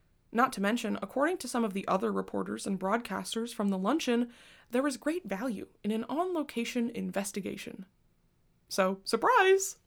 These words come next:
Nadia and I will be dragging each other out of our cozy little station right after I finish all of my little talking points here and heading out into the wilderness.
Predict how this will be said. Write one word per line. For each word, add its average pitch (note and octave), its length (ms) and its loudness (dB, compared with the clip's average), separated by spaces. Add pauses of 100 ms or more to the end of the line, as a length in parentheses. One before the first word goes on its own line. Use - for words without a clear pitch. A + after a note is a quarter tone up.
(480)
Nadia B3 400 8
and F#3 120 0
I A3+ 180 8
will G3+ 140 0
be F#3 160 -2
dragging A3+ 500 6
each F#3 180 -2
other A#3+ 280 2
out G#3+ 100 0
of G3+ 80 -2
our G3 140 0
cozy D#4 400 0
little F#3+ 240 2
station G#3 480 0 (240)
right D4 320 4
after G#3 320 4
I - 80 -2
finish A#3+ 420 0
all A#3 180 4
of G3+ 140 -4
my F#3 140 -2
little B3 280 -2
talking A3+ 380 0
points G3 280 -2
here C4+ 280 -2 (480)
and G3 140 -2
heading C#4 280 4
out B3+ 240 4
into B3 280 2
the A3 80 4
wilderness. - 720 6